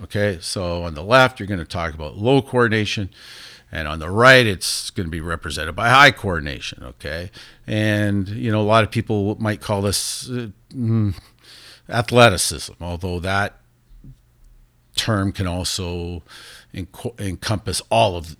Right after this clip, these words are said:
everything I'm talking about here. But let's just say, you know, you're either coordinated or you're not coordinated. You either learn skills quickly or you don't. You can influence that to a large,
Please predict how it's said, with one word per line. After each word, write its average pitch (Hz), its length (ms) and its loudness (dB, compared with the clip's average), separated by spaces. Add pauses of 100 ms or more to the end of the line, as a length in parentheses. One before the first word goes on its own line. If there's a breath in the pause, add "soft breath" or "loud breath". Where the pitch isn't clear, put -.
everything 117 320 2
I'm 80 100 -8
talking - 260 -12
about - 220 -18
here. - 180 -18
But 123 100 -8
let's 139 220 4
just - 200 2
say, 101 200 2
you 117 140 -2
know, 95 100 0
you're 113 240 4
either 202 180 8
coordinated 165 640 6
or 131 80 10
you're 120 160 8
not 110 240 8
coordinated. 98 480 0
You 117 220 2
either 120 200 2
learn 123 320 4
skills 117 380 2
quickly 117 480 0
or 101 100 0
you 80 160 -4
don't. 147 380 2 (240 loud breath)
You 131 180 2
can 117 240 0
influence 131 600 2
that 104 400 0 (240)
to 104 340 0
a 95 80 -4
large, 120 760 2